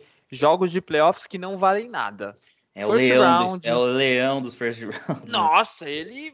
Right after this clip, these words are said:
Speaker 1: vai marcar sessenta pontos. Ele,
Speaker 2: <laughs>
Speaker 1: meu Deus, quando chegar lá no finalzinho, jogo sete, aí ele vai pipocar, tá ligado?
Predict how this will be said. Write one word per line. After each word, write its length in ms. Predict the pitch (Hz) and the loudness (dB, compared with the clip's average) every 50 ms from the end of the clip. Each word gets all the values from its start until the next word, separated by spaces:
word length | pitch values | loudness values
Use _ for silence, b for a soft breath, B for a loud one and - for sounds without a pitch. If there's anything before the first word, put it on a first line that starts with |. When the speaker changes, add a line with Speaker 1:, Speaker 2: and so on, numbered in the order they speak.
| _ - | _ -6
Speaker 1:
vai 220 | 170 175 202 233 | -2 -2 -2 -2
marcar 680 | 247 262 262 247 - _ - 175 170 175 196 220 254 285 | -4 -6 -10 -10 -10 _ -14 -10 -6 -6 -4 -4 -6 -8
sessenta 580 | 269 - 247 254 - - 233 247 247 _ 277 285 | -10 -12 -16 -16 -8 -8 -8 -8 -8 _ -14 -14
pontos. 720 | - _ _ 208 175 175 185 196 196 - _ 127 120 117 | -14 _ _ 0 2 2 2 0 -2 -6 _ -16 -8 -4
Ele, 520 | 120 120 135 - 156 143 127 131 131 120 113 | -4 -2 -2 -4 -4 -6 -4 -4 -4 -4 -4
Speaker 2:
<laughs> 60 | 120 | -6
Speaker 1:
meu 340 | 110 160 208 247 269 285 - | -4 0 2 2 2 2 0
Deus, 720 | - 240 220 214 226 233 233 226 220 196 156 139 131 - - | -2 2 4 6 8 10 8 8 8 6 2 -4 -6 -10 -18
quando 380 | - - 202 214 269 320 359 | -12 -8 -6 -6 -6 -6 -10
chegar 420 | - - 285 254 196 202 196 202 196 | -10 -4 -6 -4 -2 0 0 2 2
lá 320 | 185 190 214 233 254 262 | 2 2 2 2 0 -2
no 100 | 254 240 | -6 -10
finalzinho, 680 | - - 226 233 226 202 170 160 180 202 214 208 190 165 | -12 -12 -10 -8 -8 -8 -10 -12 -12 -12 -12 -12 -10 -10
jogo 200 | 160 175 175 175 | -10 -10 -10 -12
sete, 580 | - - - 123 131 151 170 175 151 - - | -18 -14 -8 -4 -2 0 -2 -2 -4 -6 -10
aí 120 | 147 151 156 | -10 -8 -8
ele 120 | 170 180 | -10 -6
vai 120 | 180 196 190 | -4 -4 -4
pipocar, 580 | - 208 190 _ 220 220 _ - 117 117 _ _ _ _ | -4 -10 -10 _ -10 -10 _ -14 -14 -14 _ _ _ _
tá 80 | _ 110 | _ -14
ligado? 380 | 110 107 107 117 135 - - | -12 -6 -2 -2 -2 -2 -4